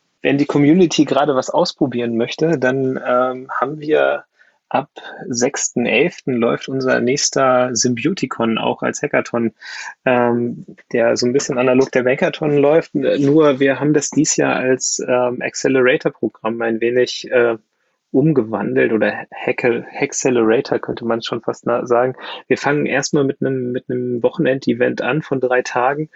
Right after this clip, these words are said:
und die besten Ideen werden bei uns über verschiedene Level dann weiter ausgeprägt. Ähm, das Ganze ist durchaus mit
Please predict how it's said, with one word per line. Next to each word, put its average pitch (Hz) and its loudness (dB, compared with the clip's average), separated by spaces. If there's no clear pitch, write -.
und 123 2
die 131 4
besten 143 2
Ideen 135 4
werden 131 4
bei 123 2
uns 147 2
über 131 2
verschiedene 143 0
Level 127 4
dann 120 2
weiter 120 2
ausgeprägt. - 0
Ähm, 117 2
das - -6
Ganze 147 2
ist - -2
durchaus 143 2
mit - -4